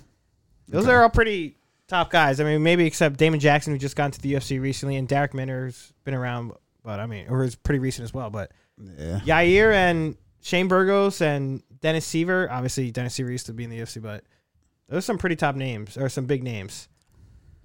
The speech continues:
Speaker 2: That's fair.
Speaker 1: Um, but for this one, let me see what the odds are. T J Brown is the favorite at minus two fifty-five. Charles Rosa is the underdog at plus two oh five.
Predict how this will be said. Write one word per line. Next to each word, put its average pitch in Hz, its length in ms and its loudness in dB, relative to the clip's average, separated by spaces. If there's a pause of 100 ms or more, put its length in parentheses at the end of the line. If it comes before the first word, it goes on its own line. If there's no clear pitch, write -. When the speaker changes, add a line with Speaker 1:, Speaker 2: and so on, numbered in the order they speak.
(160)
Speaker 2:
That's 120 160 -6
fair. 104 260 -2 (360)
Speaker 1:
Um, 107 540 -10 (640)
but 135 260 -2
for 151 140 -4
this 165 240 2
one, 202 400 0 (1120)
let 135 180 -12
me 156 80 -4
see 151 220 -6
what 143 160 -6
the 135 160 -8
odds 120 300 -8
are. 101 460 -10 (920)
T 165 140 -2
J 180 140 2
Brown 175 280 2
is 156 80 -2
the 156 80 0
favorite 160 580 0
at 143 140 -4
minus 147 220 -2
two 160 140 -10
fifty-five. 147 500 -4
Charles 151 300 -2
Rosa 147 240 -2
is 139 80 -4
the 131 120 -8
underdog 127 280 -6
at 117 80 -10
plus 123 180 -10
two 120 160 -8
oh 110 40 -8
five. 101 400 -10